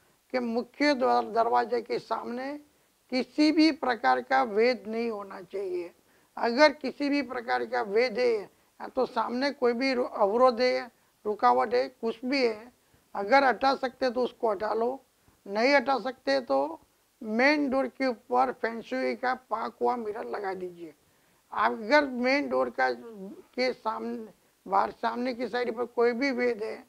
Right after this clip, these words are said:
तो आपकी आर्थिक, मानसिक, शारीरिक और सामाजिक, सामाजिक समस्या दिन प्रतिदिन बढ़ जाएगी। positive energy कम आपके वहाँ रहेगी, negative energy ज़्यादा रहेगी।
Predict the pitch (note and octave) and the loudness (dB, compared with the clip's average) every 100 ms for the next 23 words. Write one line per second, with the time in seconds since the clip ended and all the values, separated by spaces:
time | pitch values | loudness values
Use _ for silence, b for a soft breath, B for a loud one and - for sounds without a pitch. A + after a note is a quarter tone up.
0 | _ b b b _ A3+ A3+ - C4 B3+ | _ b b b _ -4 -4 -4 -2 0
1 | A3 A3 - C#4 C#4+ D4 _ _ _ A3+ | 0 -2 0 2 2 -2 _ _ _ -8
2 | G#3 A3 A#3 - C#4 C4+ - A3 A3 B3 | -4 -2 -4 -2 -2 -2 -4 0 2 2
3 | C4+ C#4+ - b b b - A3 - A#3 | 2 -2 -6 b b b -4 -4 -2 -2
4 | A#3+ C4+ C4 C4+ C4+ - - A3 B3+ A#3+ | 0 0 -2 -2 -2 -4 -6 -2 0 -2
5 | C4 - A#3+ B3+ G3 C4 C#4 - b b | -4 -8 -8 -8 -4 -4 -4 -12 b b
6 | b G#3+ G3+ D4+ D#4 C4 B3 C4+ C#4+ B3+ | b -8 -2 -2 -2 -6 -4 -2 -2 2
7 | A3+ A#3+ A#3 B3 A#3 C#4 - A3 G#3+ A3+ | 2 2 0 -2 -2 -6 -6 -4 -4 -4
8 | A#3+ B3+ A#3+ A3+ A#3 C#4 - b b b | -4 -4 -4 -8 -10 -10 -14 b b b
9 | A3+ B3+ C4+ B3 A#3 - C4 B3 B3 B3 | -2 -2 -2 -4 -6 -2 0 2 2 2
10 | B3+ A#3 C4+ C4+ b b b G3+ G#3+ G#3+ | 0 -2 -6 -8 b b b -6 -4 -2
11 | C4 B3 A#3+ A3+ A#3 F#3+ G3 G#3+ B3+ C4 | -2 0 -2 -4 -6 -4 -6 -2 0 0
12 | A#3+ B3+ C4+ | -2 -6 -10